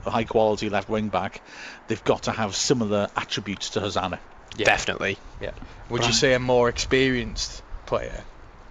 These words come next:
Speaker 2: at this level, even?
Speaker 1: I would have thought it makes sense. You got Hosanna, who is young.
Speaker 2: Yeah.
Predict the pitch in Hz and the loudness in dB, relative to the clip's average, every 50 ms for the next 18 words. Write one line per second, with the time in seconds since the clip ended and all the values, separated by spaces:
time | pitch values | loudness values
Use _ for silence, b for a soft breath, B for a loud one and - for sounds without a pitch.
0 | - - 110 101 98 127 143 - - 107 107 104 101 - 90 104 98 101 101 117 | -12 -12 -10 -4 0 0 0 0 0 -2 -2 -2 -4 -6 -8 -10 -10 -10 -12 -12
1 | - 110 104 - - - - - - - - B B B B B B B B B | -12 -12 -16 -16 -20 -20 -20 -20 -20 -20 -20 B B B B B B B B B
2 | B B B B - - - - - - - - 214 196 151 131 - - - - | B B B B -18 -18 -18 -10 -4 0 2 4 4 4 4 0 -2 -4 -12 -12
3 | - - - 151 131 123 120 110 - - 131 120 117 - - - - - 143 127 | -6 0 2 2 4 4 2 0 -2 -2 -2 -2 -2 0 -2 -2 0 2 2 2
4 | 117 107 - - - 120 127 123 120 131 127 110 123 120 127 123 113 104 113 113 | 2 0 -2 -4 -4 0 0 0 2 2 2 2 2 2 2 2 2 0 0 0
5 | 107 107 104 101 101 - - - - 123 113 110 107 104 104 104 95 - - | 0 0 -2 -4 -4 -6 -8 -6 0 2 2 2 2 2 -2 -2 -4 -6 -10